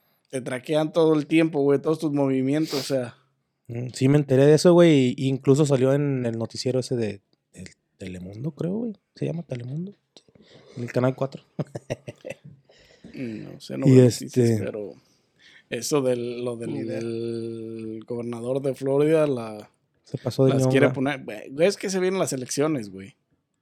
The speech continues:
Speaker 1: Es que se vienen las
Speaker 2: Y en
Speaker 1: elecciones.
Speaker 2: Florida hay mucho racista, güey.
Speaker 1: Y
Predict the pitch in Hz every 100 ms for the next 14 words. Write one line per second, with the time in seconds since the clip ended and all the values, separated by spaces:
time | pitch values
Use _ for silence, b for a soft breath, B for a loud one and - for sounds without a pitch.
0 | _ _ _ _ 170 156 - 135 160 156
1 | 139 131 120 139 156 160 165 170 175 175
2 | 175 180 160 147 170 - 147 123 123 127
3 | 117 117 113 110 107